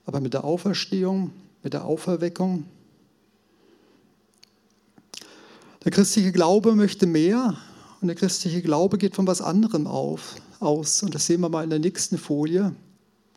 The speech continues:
Ich habe mal dieses Bild so reingenommen. Dieses Dreieck ist ja ein Symbol für den dreieinigen Gott. Und nach der Auferstehung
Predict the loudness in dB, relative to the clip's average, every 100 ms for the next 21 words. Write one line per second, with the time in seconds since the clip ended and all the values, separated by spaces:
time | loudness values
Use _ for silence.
0 | -20 _ _ _ _ _ _ -8 -8 -4
1 | -6 -4 -4 0 2 2 0 0 0 2
2 | 0 0 -2 -4 -4 -4 -2 0 0 0
3 | -2 -2 0 0 2 0 0 0 0 2
4 | 0 0 0 0 0 -4 -8 -20 -6 -2
5 | 0 -2 -2 0 0 -2 -8 -16 -20 _
6 | _ _ _ _ _ _ _ _ -20 -20
7 | -20 -20 -20 _ _ _ _ _ _ _
8 | _ -4 -2 -2 -4 -6 -4 0 0 2
9 | 0 2 2 4 2 2 0 2 2 4
10 | 2 0